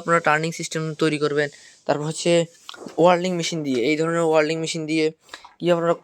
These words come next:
কোন মাপে আপনারা যে ট্রের মাপ অনুযায়ী কীভাবে কাটবেন, কত ইঞ্চি গ্যাপ দিবেন, কীভাবে করবেন, সব বিষয়, এমনকি ওয়্যারিং থেকে শুরু করে কুলিং ফ্যানগুলো আপনারা কীভাবে সেট আপ করবেন। তো আপনাদেরকে একটা জিনিস দেখাই, যেটা হচ্ছে আজকের এই পর্বে আপনাদেরকে দেখাবো যে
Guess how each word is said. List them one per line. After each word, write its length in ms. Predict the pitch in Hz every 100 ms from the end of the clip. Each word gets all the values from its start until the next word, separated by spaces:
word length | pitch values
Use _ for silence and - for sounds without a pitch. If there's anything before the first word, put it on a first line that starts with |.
| -
কোন 120 | - 208
মাপে 160 | 185 175
আপনারা 180 | - 170 165
যে 60 | 175 170
ট্রের 180 | 160 165 170
মাপ 120 | 165 160
অনুযায়ী 240 | 160 151 151
কীভাবে 220 | 151 151 156
কাটবেন, 320 | 151 151 156 - _ _ -
কত 160 | 175 175 180
ইঞ্চি 160 | 180 165
গ্যাপ 160 | 165 156 160
দিবেন, 220 | 156 151 147 - - -
কীভাবে 300 | 180 175 180 160
করবেন, 260 | 156 156 151 -
সব 180 | 208 190 - 160
বিষয়, 220 | 160 165 151
এমনকি 180 | 165 156
ওয়্যারিং 280 | 160 165 165 170
থেকে 140 | 175 -
শুরু 140 | 156 156
করে 160 | 151 120 - - - _
কুলিং 200 | - 175 185
ফ্যানগুলো 280 | 185 175 175
আপনারা 160 | 170 170
কীভাবে 200 | 165 156 156
সেট 80 | 147
আপ 60 | -
করবেন। 180 | 135 175 - - -
তো 40 | -
আপনাদেরকে 280 | 165 180 175 185
একটা 100 | 185
জিনিস 140 | 180 165
দেখাই, 240 | 143 135 180 190 - - -
যেটা 140 | 165 190
হচ্ছে 140 | 190 175
আজকের 200 | - 170
এই 40 | 170
পর্বে 180 | 170 160 147
আপনাদেরকে 260 | 151 156
দেখাবো 180 | 151 156
যে 60 | 160